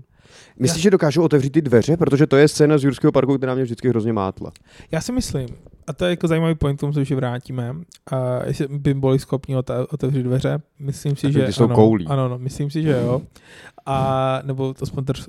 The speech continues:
Speaker 2: jako pusou, chápeš?
Speaker 1: A tak to by musel udělat hrozně moc otáčivý mo-, a myslíš, podle mě měli moc dlouhý čumák na to, aby to mohli vzít ze strany, víš, jakože, abys to dobře otočil, tak bys potřeboval to podle mě chytit jako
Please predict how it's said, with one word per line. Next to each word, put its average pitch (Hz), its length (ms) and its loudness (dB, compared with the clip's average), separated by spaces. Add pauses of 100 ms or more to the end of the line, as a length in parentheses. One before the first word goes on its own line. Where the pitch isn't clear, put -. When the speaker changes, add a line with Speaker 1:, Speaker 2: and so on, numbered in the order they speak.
Speaker 2:
jako 135 160 -10
pusou, 131 320 -6
chápeš? - 400 -10 (1400)
Speaker 1:
A - 60 -16
tak 113 140 -6
to 117 80 -4
by 110 60 -2
musel 110 260 -2
udělat 107 220 0
hrozně 98 300 -2
moc 95 340 -8
otáčivý 101 480 -4
mo-, 107 180 -6
a 104 80 -4
myslíš, 123 300 -4 (300)
podle 120 160 -2
mě 151 120 0
měli 135 180 2
moc 139 180 -2
dlouhý 120 260 2
čumák 117 280 -4
na 113 80 -2
to, 117 60 -2
aby 117 120 -2
to 117 80 -2
mohli 113 160 -4
vzít 120 180 -10
ze 110 80 -6
strany, 98 380 -10
víš, 90 180 -12
jakože, 107 360 -6
abys 110 200 -8
to 147 80 -2
dobře 131 180 -2
otočil, 131 280 -8
tak 117 120 -6
bys 123 120 -12
potřeboval 123 360 -8
to 120 80 -12
podle 120 180 -8
mě 127 80 -6
chytit - 280 -12
jako - 180 -6